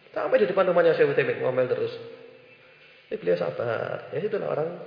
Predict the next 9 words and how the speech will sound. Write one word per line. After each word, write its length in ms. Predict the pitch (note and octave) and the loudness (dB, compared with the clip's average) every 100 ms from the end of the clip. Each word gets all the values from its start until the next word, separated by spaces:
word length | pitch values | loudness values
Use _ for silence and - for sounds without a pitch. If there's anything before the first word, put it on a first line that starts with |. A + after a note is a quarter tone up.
| - | -14
Badui. 320 | A#2+ A#2 A2+ G#2 - - _ - - - - | -14 -14 -14 -18 -20 -20 _ -20 -18 -16 -6
Termasuk 460 | - F3 F#3 F#3+ G3+ | 4 6 6 6 8
ini 320 | F#3 F3 D3 | 10 8 8
Dhimam 640 | C3 C#3+ C3+ A2+ G#2+ - | 6 6 6 4 -2 -2
bin 160 | B2 A#2+ | 0 0
Tha'labah 640 | A#2+ B2 A2+ B2 A#2 - | 0 0 2 0 -2 -4
radhiyallahu 500 | A#2+ A#2 A2+ A2+ A2+ A2+ | -4 -2 -2 0 -2 -2
ta'ala 320 | G2+ A2 G2+ | -2 -2 -2
anhu. 320 | A2 D#3 G3 | 2 4 2